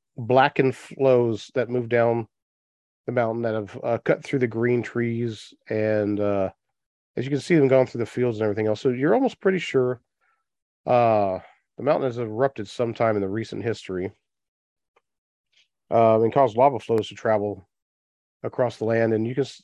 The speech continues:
follow the lava flows. Some of them made it all the way to the city wall. Some of them made them into the city. Um,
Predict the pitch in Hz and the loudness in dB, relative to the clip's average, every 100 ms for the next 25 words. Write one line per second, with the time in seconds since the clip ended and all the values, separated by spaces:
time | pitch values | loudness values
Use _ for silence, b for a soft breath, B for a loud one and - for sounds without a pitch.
0 | _ - 139 113 113 117 - 113 110 - | _ 0 2 4 2 0 -4 -2 -2 -2
1 | 156 127 120 113 113 107 110 107 95 - | -2 0 -2 0 0 0 -2 -2 -6 -6
2 | 104 101 101 98 - 113 104 104 98 98 | -4 -2 0 -2 -6 -8 -4 -4 -4 -6
3 | - 95 - 98 98 - _ _ _ _ | -8 -16 -10 -8 -8 -10 _ _ _ _
4 | _ _ _ _ _ _ _ 151 151 135 | _ _ _ _ _ _ _ 4 6 6
5 | 113 101 | 2 -4